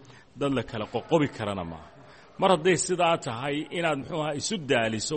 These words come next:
waxaanad xajin karin, ee, muxuu ahaa, culays un bay ku tahay cidda isu dayeysa. Waxaan odhan lahaa ummadda Soomaaliyeed inay wada hadasho, oo danteeda ka wada hadasho, oo horumarkeeda ka wada hadasho, oo waxay isu tahay ka ha-, ka wada hadasho,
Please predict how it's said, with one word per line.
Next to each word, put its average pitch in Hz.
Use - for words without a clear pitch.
waxaanad 139
xajin 135
karin, 90
ee, 107
muxuu 135
ahaa, 123
culays 175
un 160
bay 135
ku 175
tahay 101
cidda 151
isu 127
dayeysa. 92
Waxaan 117
odhan 170
lahaa 120
ummadda 131
Soomaaliyeed 107
inay 139
wada 104
hadasho, 90
oo 110
danteeda 139
ka 139
wada 110
hadasho, 92
oo 113
horumarkeeda 143
ka 143
wada 113
hadasho, 98
oo 143
waxay 165
isu 190
tahay 135
ka 139
ha-, 117
ka -
wada 117
hadasho, 95